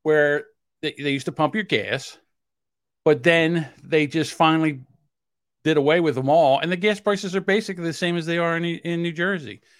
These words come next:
They'll just swallow that savings up in taxes. And that's why, uh,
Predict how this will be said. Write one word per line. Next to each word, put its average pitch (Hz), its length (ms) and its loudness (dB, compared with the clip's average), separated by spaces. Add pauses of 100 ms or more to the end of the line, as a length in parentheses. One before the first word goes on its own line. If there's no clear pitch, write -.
(220)
They'll 165 100 0
just 160 380 -2
swallow 190 480 4
that 196 180 2
savings 165 460 0
up 139 180 2
in 131 80 -4
taxes. 135 680 -4 (1200)
And 120 100 -10
that's 120 220 -8
why, 139 500 0
uh, 156 260 -6